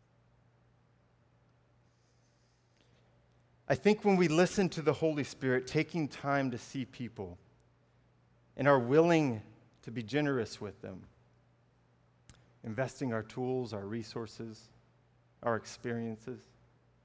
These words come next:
it prepares them for the next step and helps them to move forward. How many people do you know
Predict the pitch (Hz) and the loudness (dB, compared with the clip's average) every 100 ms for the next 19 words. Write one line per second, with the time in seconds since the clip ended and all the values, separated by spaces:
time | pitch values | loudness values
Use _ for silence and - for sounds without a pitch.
0 | _ _ _ _ _ _ _ _ _ _ | _ _ _ _ _ _ _ _ _ _
1 | _ 147 143 135 - 160 180 175 143 131 | _ -12 -6 -6 -6 -2 0 0 -2 -4
2 | - 117 113 127 123 - - 117 101 - | -4 -4 -2 -2 -4 -8 -4 -4 -4 -10
3 | _ _ _ _ _ - 107 123 - - | _ _ _ _ _ -14 -4 -4 -4 -6
4 | 113 - 107 107 95 - 104 104 - _ | -8 -6 -8 -8 -10 -10 -10 -10 -16 _
5 | _ _ _ _ _ _ _ _ _ _ | _ _ _ _ _ _ _ _ _ _
6 | _ _ _ _ _ _ _ _ _ _ | _ _ _ _ _ _ _ _ _ _
7 | _ _ _ _ _ _ _ _ _ _ | _ _ _ _ _ _ _ _ _ _
8 | _ _ _ _ _ _ _ _ _ _ | _ _ _ _ _ _ _ _ _ _
9 | _ _ _ - 196 220 202 - 185 170 | _ _ _ 0 4 6 4 0 -6 -4
10 | 147 143 113 110 131 147 123 107 95 101 | -2 -2 -2 -4 -2 -2 -2 -2 -4 -10